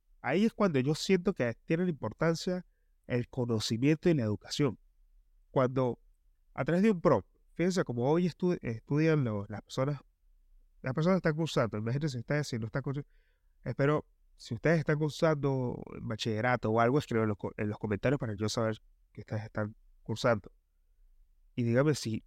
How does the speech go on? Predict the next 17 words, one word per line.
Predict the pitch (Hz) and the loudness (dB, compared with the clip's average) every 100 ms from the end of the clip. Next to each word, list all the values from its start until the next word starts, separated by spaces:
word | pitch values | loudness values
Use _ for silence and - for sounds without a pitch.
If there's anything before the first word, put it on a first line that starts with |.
| - | -12
ustedes | 117 127 | -2 0
se | 127 | 0
preparan | 113 98 110 104 | -6 -2 -2 -2
así. | 95 143 127 - _ _ | -2 -2 -2 -6 _ _
Si | - 120 | -4 -2
no, | 107 131 160 190 _ _ _ _ _ _ - _ - _ | 2 4 2 -2 _ _ _ _ _ _ -20 _ -20 _
fíjense | - 139 127 135 | 0 0 2 0
cómo | 120 110 101 101 - _ _ - - - _ | 0 0 -2 -4 -10 _ _ -20 -20 -20 _
cursan | 139 131 135 160 - _ _ _ | 0 0 0 -4 -6 _ _ _
las | - 113 | -6 -6
personas | - 104 120 120 | -6 -2 0 0
de | 123 123 | 2 2
hoy, | 151 101 _ _ _ _ - | 2 0 _ _ _ _ -6
los | 135 104 | -4 -2
alumnos | 107 135 147 123 | 0 0 0 -2
de | 107 | 2
hoy, | 123 95 | 2 2